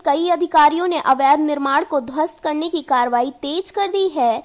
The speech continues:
जिन घरों का सामान नहीं निकला था, पुलिस की मौजूदगी में नगर निगम के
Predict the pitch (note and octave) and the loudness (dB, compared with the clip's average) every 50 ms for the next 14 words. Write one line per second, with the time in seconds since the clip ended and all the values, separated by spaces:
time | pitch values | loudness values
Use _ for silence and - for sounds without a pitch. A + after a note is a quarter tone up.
0 | - - - - F#4+ - - A#3+ - F4+ G4+ G4+ G4+ G#4+ E4+ D4+ E4 F#4 F4+ F#4+ | -12 -18 -20 -20 -18 -16 -12 -8 -4 -4 -2 0 0 0 -2 -2 0 2 2 2
1 | G4+ G#4 G4+ - F#4 C#4 C#4+ D4 - - D#4 D4+ D#4 D4+ D4+ D4+ E4 F4+ F#4 F#4+ | 2 0 0 2 2 2 2 2 2 2 2 2 2 0 0 0 0 0 0 0
2 | G4 G4 G4 F#4 F#4+ F#4 F#4 F4+ F4 D#4 - E4 C4 B3+ C4+ C4 - D4+ D4 D#4+ | 0 0 0 -2 -2 -2 -2 0 0 0 0 2 2 2 0 0 -2 -4 -4 -4
3 | E4+ - - F4 D#4+ D4+ C#4+ C#4 C#4 C4 C#4 D4 C#4+ B3 D4 B3+ E4 F4+ F4 D4+ | -6 -6 -4 -4 -2 0 0 0 0 -2 -4 -6 -8 -8 -6 -4 -2 -2 -2 -2
4 | C4 C4 C4 B3 A#3 C4+ C#4 C#4+ C#4 C#4 A#3+ C#4+ D4 D#4 D#4+ D#4 - C4 B3 | -2 -2 -4 -4 -4 -4 -4 -4 -6 -6 -4 -4 -4 -4 -4 -6 -8 -8 -8